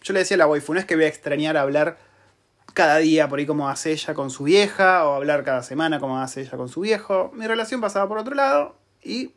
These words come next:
como le decía a ella también, si nadie me avisaba que moría, y yo estaba un par de meses y no tenía no-, novedades de mi viejo,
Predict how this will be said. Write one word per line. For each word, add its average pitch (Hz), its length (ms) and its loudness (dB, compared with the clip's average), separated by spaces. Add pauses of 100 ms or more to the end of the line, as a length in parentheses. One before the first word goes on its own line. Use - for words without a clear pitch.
(420)
como 151 200 -2
le 147 60 -2
decía 175 220 2
a 202 60 8
ella 185 220 0
también, 202 460 -2 (580)
si - 500 -2
nadie 185 380 2
me 214 80 0
avisaba 190 320 4
que 175 80 2
moría, 143 480 0
y 135 320 -6
yo 160 140 -6
estaba 165 240 2
un 147 120 -2
par 165 140 2
de 170 80 0
meses 156 380 -2
y 143 40 -6
no 143 140 -6
tenía 151 300 0
no-, 143 160 -2
novedades 143 480 0
de 156 80 0
mi 151 80 0
viejo, 214 480 -2